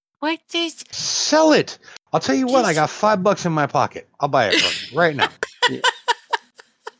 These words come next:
Speaker 3: So they've, th-, there are a
Speaker 2: I
Speaker 3: couple
Speaker 2: mean,
Speaker 3: things
Speaker 2: together we can come up with fifteen bucks.
Speaker 3: <laughs>
Speaker 1: Right?
Speaker 2: Twenty if we get it, tw-, maybe twenty-five if we get the other two guys to p-, pitch in five bucks. We
Speaker 1: Right?
Speaker 2: got twenty-five, we got twenty-five bucks. Sell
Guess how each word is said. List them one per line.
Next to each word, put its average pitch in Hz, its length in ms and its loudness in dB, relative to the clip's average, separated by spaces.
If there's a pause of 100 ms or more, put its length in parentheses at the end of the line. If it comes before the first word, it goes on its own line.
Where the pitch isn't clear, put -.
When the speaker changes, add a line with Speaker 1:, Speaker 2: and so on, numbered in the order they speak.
(360)
Speaker 3:
So 131 140 -4
they've, 123 200 -6 (600)
th-, 135 160 -6
there 135 120 0
are 131 40 2
a 123 40 0
Speaker 2:
I - 40 -18
Speaker 3:
couple 147 200 2
Speaker 2:
mean, 147 60 2
Speaker 3:
things 143 220 0
Speaker 2:
together 226 320 2
we 185 160 4
can 165 100 -4
come 170 180 0
up 165 60 0
with 143 140 -4
fifteen 160 500 -2
bucks. - 400 -8 (260)
Speaker 3:
<laughs> 151 160 -8 (200)
Speaker 1:
Right? 226 320 2 (420)
Speaker 2:
Twenty 202 540 2
if 135 120 0
we 147 120 0
get 143 280 0
it, 139 200 -4
tw-, - 260 -10 (100)
maybe 165 240 -2
twenty-five 160 800 -2
if 117 140 -10
we 127 100 -4
get 123 140 -2
the 117 120 -4
other 120 160 -2
two 120 200 -12
guys 104 300 -2
to 98 120 -14
p-, - 220 -12 (180)
pitch 104 220 -12
in 98 100 -14
five - 240 -8
bucks. 85 200 -16 (220)
We 156 60 -10
Speaker 1:
Right? 165 360 2
Speaker 2:
got - 60 -2
twenty-five, 233 600 0
we 120 100 -4
got 110 160 -2
twenty-five 156 640 -2
bucks. 104 360 -4 (100)
Sell 113 240 -2